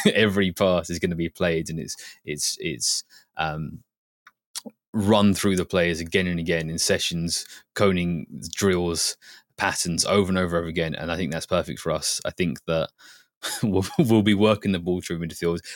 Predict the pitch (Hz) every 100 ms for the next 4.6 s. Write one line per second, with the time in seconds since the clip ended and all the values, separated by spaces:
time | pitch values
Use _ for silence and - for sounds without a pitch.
0 | - 135 127 107 98 95 85 80 80 120
1 | - - 87 85 85 80 82 87 82 69
2 | 87 62 82 80 - 80 - 82 80 80
3 | 80 73 80 76 73 65 76 73 76 -
4 | 76 80 - 92 78 71